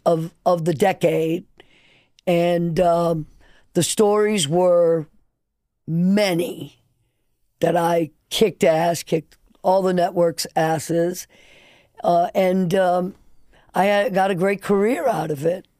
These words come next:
and a lot of fun, a lot of partying. And I started off as a model, went into the game, and then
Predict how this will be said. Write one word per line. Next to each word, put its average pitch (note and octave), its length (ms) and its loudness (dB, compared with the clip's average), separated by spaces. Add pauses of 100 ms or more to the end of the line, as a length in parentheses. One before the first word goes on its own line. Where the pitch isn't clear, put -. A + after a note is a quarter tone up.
(360)
and F3 220 2
a E3+ 60 2
lot F3+ 240 2
of E3 100 -2
fun, F3+ 480 2
a G#3 60 0
lot F3 220 2
of F3 100 -2
partying. F3 840 2
And E3+ 240 -2 (460)
I E3 40 -2
started F3+ 440 2
off F#3 260 0
as G3 80 0
a G#3+ 80 2
model, G3 720 2 (380)
went F3 180 2
into G3 240 0
the G3 100 0
game, F#3+ 680 0 (120)
and F3 160 0
then F3 220 2